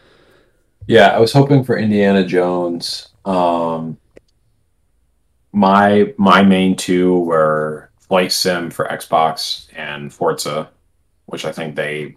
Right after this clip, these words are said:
went back to back. Um, I, I was secretly hoping that they were going to do,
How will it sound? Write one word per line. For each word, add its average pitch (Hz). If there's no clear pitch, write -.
went -
back -
to -
back. 76
Um, 78
I, 98
I 104
was 95
secretly 98
hoping 90
that 85
they 87
were 87
going 85
to -
do, 85